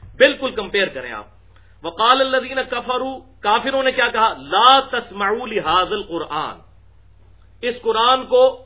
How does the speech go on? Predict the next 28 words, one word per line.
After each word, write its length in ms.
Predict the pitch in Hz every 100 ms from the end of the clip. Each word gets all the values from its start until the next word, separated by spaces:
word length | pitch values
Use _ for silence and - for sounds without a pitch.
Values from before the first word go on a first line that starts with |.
| -
مت 320 | 135 165 262 - -
سنا 240 | 170 160
کرو۔ 200 | 143 - 90 - - - _ _ -
اوپر 280 | 233 226 262
پڑھیں 220 | 190 170
آپ، 180 | 135 110 - _ -
وَإِذَا 480 | 156 220 214 254 262
قُرِئَ 340 | 233 277 277
الْقُرْآنُ 600 | 269 262 240 220 254 269 285 -
فَاسْتَمِعُوا 720 | 349 381 - 269 226 208 190 170
لَهُ، 320 | 151 131 107 - - - - -
جب 100 | 214 220
قرآن 380 | 220 240 277 285
پڑھا 280 | 254 254 240
جائے 320 | 226 254 269
تو 300 | 269 247 226
اسے 240 | - 262
سنا 340 | 262 311 302 214
کرو۔ 260 | 127 95 - - - - - - - - - -
وہ 120 | 202
کہہ 140 | 220
رہے 100 | 226
ہیں 80 | 240
لا 220 | 185 202
تسمعوا، 580 | 277 277 226 262 277 277 -
اللہ 220 | 185 214
نے 140 | 220
کہا 280 | 202 185 214